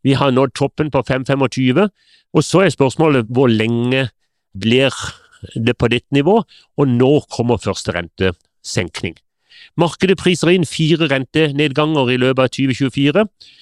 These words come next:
Eh, vi tror at, eh, Fed klarer seg med det halve. Vi tror at Fed vil si at første rentenedgang,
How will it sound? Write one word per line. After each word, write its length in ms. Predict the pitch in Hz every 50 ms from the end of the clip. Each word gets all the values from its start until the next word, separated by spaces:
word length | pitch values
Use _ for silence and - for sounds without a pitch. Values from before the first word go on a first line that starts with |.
| - - _ _
Eh, 180 | 107 110 107 104 110
vi 120 | 175 196
tror 640 | - - - - 160 175 165 120 110 - - - - _ _ -
at, 340 | 98 110 117 120 - _ 117
eh, 260 | 117 113 107 101 92 - _ _ -
Fed 320 | - 127 131 127 107 92 - _ _ _ _ _ _ -
klarer 240 | - 123 120 117 110
seg 160 | - 127 127
med 100 | 117 110
det 100 | 104 -
halve. 340 | - 113 113 123 156 208 202 - _ - - _ _ -
Vi 100 | 139 135
tror 220 | - - 151 139
at 80 | 127 -
Fed 240 | - 123 120 123 120
vil 140 | 123 110
si 220 | - - 113 104 107
at 180 | 110 110 - -
første 580 | - 107 - - - - _ - 127 127 120 - _ _ _ _ _ _ _ - -
rentenedgang, 560 | 120 110 - - 127 143 147 185 202 165